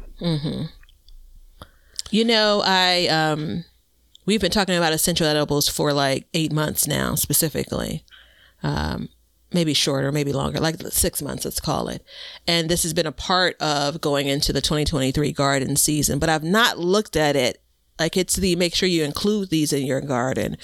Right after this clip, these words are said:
but I didn't look at it with, "This is the starting point for your garden and planning your garden." And it's, I really like the idea of organizing kind of my list of what I'm growing in that way,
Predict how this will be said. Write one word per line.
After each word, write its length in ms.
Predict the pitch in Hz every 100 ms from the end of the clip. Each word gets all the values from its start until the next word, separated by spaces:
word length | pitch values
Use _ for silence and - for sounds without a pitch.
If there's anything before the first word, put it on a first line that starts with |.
| - - -
but 80 | 180
I 80 | 175
didn't 240 | 208 220
look 160 | 208 202
at 80 | 180
it 160 | 165
with, 220 | 156 156 156
"This 180 | 165
is 80 | 156
the 80 | 143
starting 500 | - 165 160 147 123
point 380 | - 127 123 -
for 80 | 143
your 200 | 131 131
garden 680 | 123 120 - - - 156 - _ -
and 160 | 151 139
planning 400 | 156 135 120 104
your 140 | 101
garden." 580 | 110 - - 65 60 - - - - - - -
And 440 | 156 147 143 143
it's, 640 | - 165 165 - - - - - - 180
I 80 |
really 340 | 180 165 208 208
like 220 | 180 170
the 80 | 147
idea 400 | 156 160 160 151
of 100 | - - 165
organizing 1080 | 165 160 156 151 143 143 143 143 139 135
kind 260 | - - 139
of 80 | 135
my 260 | 139 131
list 380 | 135 139 147 -
of 100 | 135
what 160 | 135 131
I'm 160 | 123
growing 460 | 139 139 139 131 135
in 140 | 131
that 260 | 135 135 -
way, 480 | 139 131 165 165